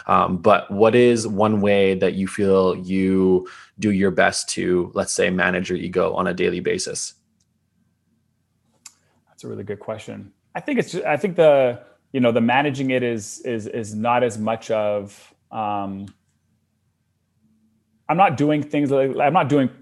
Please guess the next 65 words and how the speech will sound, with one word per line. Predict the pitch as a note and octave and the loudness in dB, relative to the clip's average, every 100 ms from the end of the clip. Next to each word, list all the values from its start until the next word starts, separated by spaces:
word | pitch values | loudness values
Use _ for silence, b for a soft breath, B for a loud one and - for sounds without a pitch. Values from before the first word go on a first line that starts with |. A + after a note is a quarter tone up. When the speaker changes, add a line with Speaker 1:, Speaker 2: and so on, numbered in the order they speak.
| - | -4
Speaker 2:
things | C#3+ B2+ | -2 -2
practically, | - B2 A2+ - B2 B2+ | -4 -4 -4 -4 -6 -2
like, | B2+ A2+ | 0 2
I'm | |
not | C#3 - | 0 -2
practicing | - A2+ - - A#2 | -2 -4 -4 -8 -8
things | - A#2 B2 B2 | -6 -6 -6 -6
to | G#2+ | -8
manage | G#2+ A2 A2+ A#2 | -8 -8 -8 -8
my | G#2 | -6
ego. | A#2+ A#2+ A#2+ B2 | -4 0 -2 -2
You | A#2 | -4
know | A2+ | 0
what | A2 | 0
I | |
mean? | G#2 A2 A#2 | 0 -2 -2
Like, | G2+ G2 - B B - | -2 -4 -8 B B -6
um, | G#2+ G#2 G2+ G2+ | 0 2 2 -2
if | - | 2
someone | C#3 B2+ | 4 4
were | B2 | 2
to | |
say, | A2+ B2 A#2 | 2 2 4
you | A2 A2 | 2 0
know, | G#2+ G#2+ | 0 0
in | |
the | G#2+ | -2
future, | - A#2 A2 G#2+ | -2 -4 -2 -2
like, | G#2+ G2+ | -2 -2
why | G#2+ A2+ A2+ | 2 4 4
were, | A2+ A2+ A2 G#2+ B B | 2 2 2 0 B B
uh, | A2 A2 A2 | -4 -2 2
what | C#3 | 2
are | C3 | 2
some | C#3 | -2
things | A#2+ B2 | -2 -2
that | A#2 | 0
you | A2+ | -2
did | A2 A2+ | -2 -2
to | A#2 | -2
accomplish | A2 - A2+ - C#3 - | -4 -2 -4 0 -2 -2
things? | D#3 E3+ D#3 | -4 -4 0
I | A#2+ | 2
would | A#2 | 2
say | C#3+ | 0
goal | B2+ D#3 | 4 4
setting, | - A2+ F2+ F#2+ G#2 | 4 0 -2 -8 -4
you | |
know, | A2 | 2
like, | A2 A#2 | 2 4
that's | C3 | 4
a | C3 | 4
tool | A2 - D3 C#3+ | -4 0 4 4
that | C3 | 4
I'm | B2 A#2+ | 2 2
using | B2+ A#2+ B2 | 2 2 -2
to | - | 2
accomplish | A#2 - A2+ G#2+ G2 | 0 2 0 0 -6
things. | - F2+ F#2+ | -8 -12 -6
So | G2 | -4
I | |
can | G2+ A2 | -4 -2
use | A2+ G#2+ | -2 0
that | G#2+ G2+ | 0 0
as, | G2+ - | -2 -6